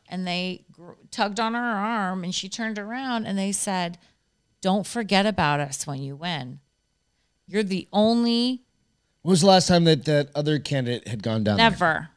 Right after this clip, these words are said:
Speaker 2: Right. So,
Speaker 1: They,
Speaker 2: you know,
Speaker 1: they told her, "You're the only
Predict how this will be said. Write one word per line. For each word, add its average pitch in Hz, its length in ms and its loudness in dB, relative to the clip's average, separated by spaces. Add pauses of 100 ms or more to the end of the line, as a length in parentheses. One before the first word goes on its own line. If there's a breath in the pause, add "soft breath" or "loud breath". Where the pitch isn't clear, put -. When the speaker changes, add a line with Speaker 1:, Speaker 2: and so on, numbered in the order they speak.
(240)
Speaker 2:
Right. 110 200 -4 (1000)
So, - 140 -4
Speaker 1:
They, 175 80 10
Speaker 2:
you 165 60 8
know, 160 80 4
Speaker 1:
they 240 160 10
told 285 340 4
her, 175 160 4
"You're 196 260 -2
the 220 200 -2
only 269 560 0